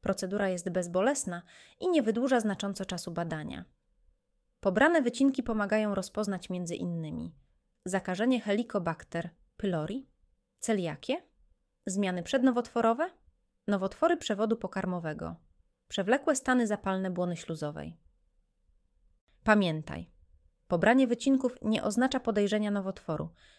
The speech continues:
często jest standardowym elementem diagnostyki. Czy gastroskopia jest refundowana przez N F Z? Cena badania prywatnie? Gastroskopia diagnostyczna jest refundowana przez N F Z pod warunkiem posiadania odpowiedniego skierowania.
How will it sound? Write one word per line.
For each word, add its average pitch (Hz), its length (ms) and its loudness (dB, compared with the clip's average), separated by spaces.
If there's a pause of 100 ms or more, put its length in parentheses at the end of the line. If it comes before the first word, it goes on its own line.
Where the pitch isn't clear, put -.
(100)
często 202 320 0
jest 180 280 -2
standardowym 185 720 2
elementem 190 480 -2
diagnostyki. 170 720 -6 (920)
Czy 202 100 0
gastroskopia 190 720 0
jest 170 240 -2
refundowana 170 640 -2
przez - 280 -6
N 180 160 -2
F 175 140 -2
Z? 190 320 0 (440)
Cena 190 260 2
badania 170 360 0
prywatnie? 170 560 -6 (960)
Gastroskopia 196 600 0
diagnostyczna 185 760 -2 (360)
jest 190 220 0
refundowana 190 600 2
przez - 320 -6
N 185 120 -2
F 175 140 -6
Z 139 340 -6 (440)
pod 180 160 -4
warunkiem 233 440 2
posiadania 202 560 -2
odpowiedniego 170 600 -6
skierowania. 160 640 -10